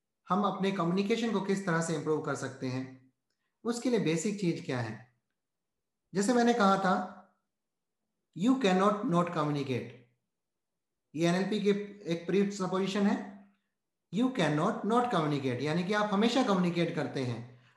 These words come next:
आप चाहे चुप भी हो तो भी आप अपनी body language से communicate कर देते हैं। और साथ ही साथ एक और हमने बात की थी, the meaning of your communication is the response you get।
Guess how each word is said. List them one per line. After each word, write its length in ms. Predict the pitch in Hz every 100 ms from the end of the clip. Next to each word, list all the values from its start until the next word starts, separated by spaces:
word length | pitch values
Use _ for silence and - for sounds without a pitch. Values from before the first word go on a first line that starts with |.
| -
आप 180 | 151 160
चाहे 340 | 170 156 160
चुप 140 | - 220
भी 180 | 196 208
हो 180 | 190
तो 180 | 202 185
भी 120 | 170
आप 160 | 170 170
अपनी 560 | 160 170 247 262 - - -
body 300 | 165 208 226
language 440 | 175 160 156 156
से 420 | 208 269 - - -
communicate 520 | 165 165 160 156 -
कर 100 | 143
देते 320 | 123 120 123
हैं। 300 | 110 101 - _ _ _ _ _ _ _ _ _
और 80 | 127
साथ 320 | 120 151 151
ही 60 | 165
साथ 540 | - 165 214 - - _ _ _
एक 160 | 165 185
और 80 | 180
हमने 200 | 170 165
बात 280 | 156 156 156
की 100 | 160
थी, 460 | 170 196 - - _ _ 143
the 120 | 143
meaning 300 | 175 233 233
of 160 | 185 165
your 140 | -
communication 600 | 156 156 170 180 202 208 185
is 240 | 151 127
the 240 | 131 156 208 - - _ _ 117 120
response 840 | 127 - - 214 233 202 165 -
you 140 | 151
get। 220 | 123 107